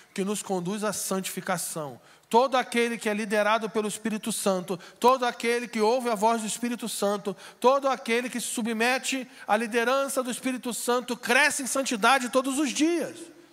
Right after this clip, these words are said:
A palavra santidade significa separado. Separado para Deus e separado daquilo que Deus odeia. Só que você precisa entender que existe uma ordem.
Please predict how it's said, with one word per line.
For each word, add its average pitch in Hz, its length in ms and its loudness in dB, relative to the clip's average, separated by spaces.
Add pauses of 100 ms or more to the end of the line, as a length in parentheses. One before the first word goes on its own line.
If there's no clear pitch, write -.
(520)
A 202 60 4
palavra 302 360 2
santidade 277 560 0
significa 269 600 -2
separado. 247 1000 -2 (560)
Separado 254 640 0
para 269 440 2
Deus 262 480 0
e 269 80 -4
separado 269 640 0
daquilo 277 280 -4
que 262 120 -8
Deus 247 260 0
odeia. 254 640 -2 (600)
Só 277 260 2
que 277 140 -8
você 262 180 -4
precisa 277 220 -6
entender 254 580 -2 (340)
que 220 100 -4
existe 254 420 -2
uma 240 320 -2
ordem. 220 520 2